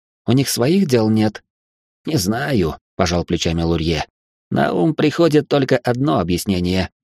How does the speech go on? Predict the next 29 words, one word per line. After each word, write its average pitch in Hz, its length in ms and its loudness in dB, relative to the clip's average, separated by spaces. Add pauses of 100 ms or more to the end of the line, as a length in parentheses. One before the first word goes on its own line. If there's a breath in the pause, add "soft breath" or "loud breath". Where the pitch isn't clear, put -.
(360)
Кто 175 180 2
бы 151 140 2
ни 131 120 2
создал 120 400 2
затерянный 107 520 2
город, 101 460 0 (180)
он 156 200 -2
заранее 123 580 2
знал, 120 280 2
что 101 200 0
действует 110 540 0
вразрез 110 440 0
с - 80 -10
правилами, 82 600 -2 (440)
и - 80 -4
подстраховался, 143 840 0 (220)
приказав 98 540 0
уничтожать 104 520 2
всякого, 98 460 -2
кто - 180 -2
попытается 104 600 0
сюда 101 280 0
проникнуть». 101 640 -2 (720)
«А 80 140 0 (140)
полная 104 580 2
адаптация 101 720 -2
контента 98 580 -2
исправит 113 420 -2
положение?» 85 600 -2